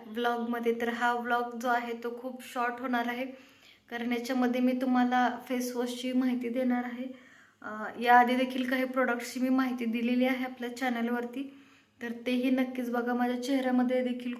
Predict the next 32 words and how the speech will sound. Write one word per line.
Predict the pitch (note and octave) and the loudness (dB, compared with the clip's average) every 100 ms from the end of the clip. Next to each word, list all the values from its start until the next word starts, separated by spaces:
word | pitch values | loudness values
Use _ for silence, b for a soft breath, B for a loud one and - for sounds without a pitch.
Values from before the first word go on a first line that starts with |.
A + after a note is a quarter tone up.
| - | -10
खूप | B3+ - - _ _ _ _ - | -12 -12 -18 _ _ _ _ -8
फरक | B3+ B3+ - - | -4 -4 -6 0
पडलेला | C4 A3+ A#3 A#3 | 2 2 -2 2
आहे. | B3 B3+ B3 C4 B B B B B - | 2 2 -2 -4 B B B B B -6
माझा | A#3 A#3+ B3+ | -4 -2 -2
चेहरा | B3+ B3+ B3+ B3 | -2 0 4 6
आधी | A#3+ A3+ A#3 - | 4 2 -6 -6
खूप | C4 - | -6 -6
खराब | - B3+ B3+ B3+ | -4 2 2 0
होता, | C4 A#3+ A#3 | -4 -4 -2
तर | A#3+ | -2
बऱ्याचशा | A3+ A#3+ B3 - | 0 0 0 -2
प्रॉडक्टची | B3+ C4 B3 B3 - B3 | -4 -2 -2 -4 -6 0
मी | |
माहिती | B3 B3 B3 A3 | 2 4 2 0
दिलेली | G#3+ A#3+ A#3 | -2 -2 0
आहे | B3 B3 | 0 0
ब्लॉगमध्ये. | A3+ A#3 A#3 A#3 A#3 A#3 D4 - B B B B B - | 0 0 0 0 -4 -2 -4 -8 B B B B B -12
कुठल्या | B3 A#3+ | -6 -6
क्रीम्स | A#3+ B3+ B3+ B3 | -4 2 4 4
वापरल्या | B3+ A#3 A3+ A3+ A#3 | 4 2 2 2 2
आहेत | A#3 A3+ | 0 -4
मी, | A3+ A3 | -2 -4
कुठल्या | A3+ A#3+ A#3 A#3 A#3+ A3+ | -4 -6 0 2 2 0
हेअर्सना | - A#3+ A#3 A#3 B3+ B3 | -2 4 4 4 0 0
देखील | B3 B3 - A#3+ A#3+ A#3 | 0 -2 -4 -2 0 0
कुठला | B3 B3 A#3+ | -2 -4 -4
हेअर | B3 B3 | 0 0
डाय | A#3 A3+ | 2 2
वापरते, | A#3 A3+ A3+ A3+ A3 A3+ - | 0 -2 -4 -8 -8 -8 -4
तेल | C4 C4 | -2 0
वापरते, | B3+ A3+ A#3 A#3 - A3+ A3+ | 0 -2 -6 -10 -10 -12 -12